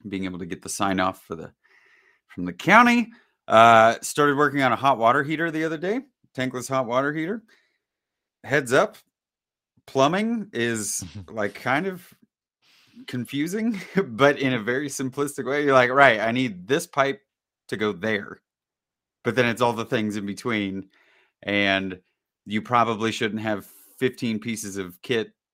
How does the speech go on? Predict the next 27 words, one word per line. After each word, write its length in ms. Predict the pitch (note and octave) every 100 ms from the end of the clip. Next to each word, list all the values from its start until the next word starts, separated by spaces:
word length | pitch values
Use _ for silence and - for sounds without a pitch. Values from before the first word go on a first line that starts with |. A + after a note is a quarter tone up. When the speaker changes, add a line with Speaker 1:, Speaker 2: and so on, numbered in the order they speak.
| _ -
Speaker 1:
connecting 440 | G#2+ G#2+ B2+ A#2+
those 320 | A#2+ B2+ C3+
'cause 160 | - F2+
the, 180 | G2 -
every 200 | G2+ G2+
single 240 | G#2 G#2+ G2
one 120 | G2+
of 80 | G2
those 200 | G2+ G2
is 80 | F#2
a 60 |
leak 320 | F#2+ G2+ A2
<laughs> 20 | A#2+
option, 500 | B2 - C3+ C#3 C3+
Speaker 2:
Yep. 120 | - A2+
Speaker 1:
you 60 |
know? 200 | C#3 C#3+ - - - C#3 - C#3
So, 120 | -
like, 180 | C3 B2+
the 80 | C3
more 240 | C#3 D3+
I 120 | D3 C3
was 120 | A#2+
thinking 300 | D#3 C3 A#2+
about 240 | A#2 A2
it, 80 | G#2
the, 320 | G#2+ G#2 A2